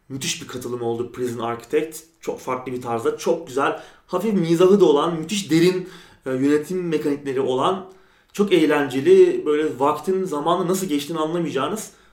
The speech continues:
harika bir oyun. E, yanlış bilmiyorsam Teknoseyir'de de bir incelemesi mevcut, Hamdi,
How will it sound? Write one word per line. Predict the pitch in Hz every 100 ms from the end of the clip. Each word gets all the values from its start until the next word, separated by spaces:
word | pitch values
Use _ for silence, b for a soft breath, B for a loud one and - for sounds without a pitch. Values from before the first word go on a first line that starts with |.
| b
harika | - 156 170 208 185
bir |
oyun. | 151 214 226 B B B _
E, | 143 143 139
yanlış | 156 226 226 -
bilmiyorsam | 214 170 208 202
Teknoseyir'de | 170 - 190 185
de | 190
bir | 196
incelemesi | 180 175 175 170 226
mevcut, | 185 185 196 - 165
Hamdi, | 135 147 147 147 143